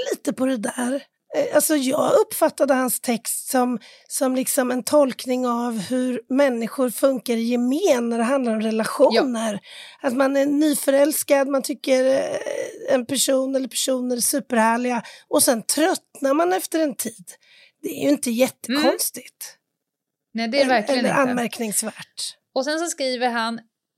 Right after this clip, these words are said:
Speaker 2: "Hur mycket jag än sympatiserar med deras höga svansföring,
Speaker 1: <laughs>
Speaker 2: det tar jag som en ren komplimang."
Speaker 1: Ja,
Speaker 2: Det
Speaker 1: jag
Speaker 2: hoppas jag.
Speaker 1: också.
Speaker 2: Jag kan
Speaker 1: Ja,
Speaker 2: inte komma
Speaker 1: ja.
Speaker 2: på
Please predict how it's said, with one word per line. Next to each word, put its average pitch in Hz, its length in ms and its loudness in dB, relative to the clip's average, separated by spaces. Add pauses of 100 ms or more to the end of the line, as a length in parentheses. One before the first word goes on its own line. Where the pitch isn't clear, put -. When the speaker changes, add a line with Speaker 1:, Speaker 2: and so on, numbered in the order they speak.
(120)
Speaker 2:
"Hur 294 200 -6
mycket 330 360 -6
jag 294 100 4
än 240 160 -2
sympatiserar 254 920 -4
med 214 140 -4
deras 220 220 -2
höga 208 640 0
svansföring, 262 1600 -2 (460)
Speaker 1:
<laughs> - 520 -6
Speaker 2:
det 285 80 -2
tar 320 240 2
jag 269 100 2
som 254 140 -4
en 247 120 0
ren 269 440 0 (360)
komplimang." 208 720 0 (280)
Speaker 1:
Ja, 311 160 2
Speaker 2:
Det 285 40 4
Speaker 1:
jag 302 60 4
Speaker 2:
hoppas 294 520 2
jag. 185 100 0
Speaker 1:
också. - 120 -8 (360)
Speaker 2:
Jag 247 160 0
kan 254 100 2
Speaker 1:
Ja, 262 120 6
Speaker 2:
inte 622 120 6
komma 277 180 -2
Speaker 1:
ja. 214 80 -12
Speaker 2:
på 330 340 2